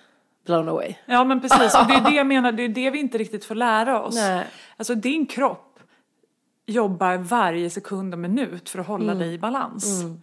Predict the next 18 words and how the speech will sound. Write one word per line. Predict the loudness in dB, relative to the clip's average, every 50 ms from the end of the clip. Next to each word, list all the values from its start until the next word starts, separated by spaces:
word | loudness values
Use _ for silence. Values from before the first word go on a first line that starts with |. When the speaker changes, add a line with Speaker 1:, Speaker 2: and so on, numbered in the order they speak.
| _ _ _ _ _ _ _ _ _ _ _ _ _ _ _ _ _ _ _ _ _ _ _
Speaker 2:
Det | _ -2 -2 0
vi | 0 2 0
egentligen | 0 2 2 2 2 0 0 0 0
behöver | 2 2 0 0
göra | 2 2 2 4 4 2 2 0
för | 0 0 0
att | 0
läka | 2 0 0 -2 -6 -8
är | -6
ju | -6
att | -6 -6
ta | -6
bort | -6 -4 -6 -6 -6 -6
alla | -6 -6 -6
hinder | -6 -4 -4 -2 0 0 -2 -2 -4 -8 -12 -12
för | -10 -6 -4
Speaker 1:
Mm. | -2 -2 -2 -2
Speaker 2:
det. | -4 -4